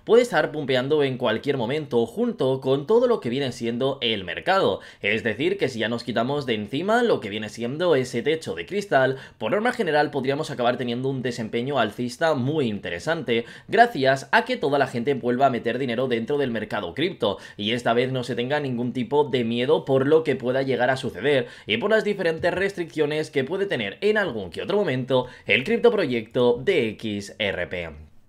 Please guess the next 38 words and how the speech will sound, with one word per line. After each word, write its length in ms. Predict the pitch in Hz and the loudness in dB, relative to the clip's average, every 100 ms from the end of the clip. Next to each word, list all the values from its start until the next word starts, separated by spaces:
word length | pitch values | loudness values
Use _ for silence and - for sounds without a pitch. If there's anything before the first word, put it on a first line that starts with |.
| _ - - _ | _ -20 -20 _
Como 180 | - 101 | -6 -2
vemos, 340 | 98 135 170 175 | 0 2 2 2
para 220 | 127 110 | 2 2
contextualizar, 720 | 117 110 95 101 90 120 147 | 2 -2 -4 -6 0 4 4
la 200 | 135 87 | 2 -2
sec 340 | - 147 131 - - - | 2 2 2 -4 -14 -2
emitió 280 | - 143 180 | 0 2 2
la 80 | |
disculpa 380 | 160 143 147 139 | 2 0 -2 0
en 60 | 151 | 0
su 100 | 147 | -2
moción 440 | 135 123 131 135 - | -4 0 0 0 -2
enmendada 800 | 143 151 120 113 123 131 131 - | -4 -2 -2 0 2 2 0 -4
en 140 | - 120 | 0 2
la 100 | 190 | 4
demanda 380 | 165 135 131 139 | 2 0 0 2
de 100 | 98 | 2
Binance. 520 | 117 147 107 90 - | 2 2 0 -6 -8
Según 200 | 95 110 | -6 -2
la 100 | 98 | -2
sec, 300 | - 151 165 | 0 -2 -2
su 180 | - 113 | -4 -4
uso 220 | 117 156 | -2 -2
de 80 | 135 | 0
valores 440 | 104 107 131 160 | 0 2 0 0
de 60 | 139 | -2
activos 360 | 101 117 131 | -2 -4 -6
criptográficos 760 | 135 113 85 156 139 113 120 - - - | -6 -8 -2 -2 -2 0 0 0 -10 -4
no 120 | 127 | 0
implica 320 | 220 208 214 | 0 0 -2
que 80 | 208 | 0
los 140 | 190 | -2
tokens 320 | 143 127 151 | -2 -2 -4
sean 180 | 143 127 | -2 0
valores 400 | 139 120 117 139 | 2 2 0 -2
en 140 | 127 110 | -4 -4
sí 140 | 87 | -6
mismos, 460 | 95 160 113 87 | -6 -6 -6 -6